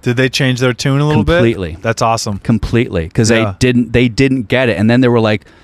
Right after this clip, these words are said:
Speaker 2: people were, like, looking at him like, "What are you doing with this, this black girl?" Like,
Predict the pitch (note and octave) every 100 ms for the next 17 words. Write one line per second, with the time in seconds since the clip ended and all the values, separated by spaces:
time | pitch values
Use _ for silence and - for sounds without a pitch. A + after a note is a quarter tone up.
0 | - - C3+ B2+ A2 B2 A#2+ A#2 G#2 F#2
1 | - G2 B2 A2 B2 A2 G2+ F#2+ - -
2 | _ _ _ _ _ - - A#2 A#2+ G2+
3 | F#2+ F#2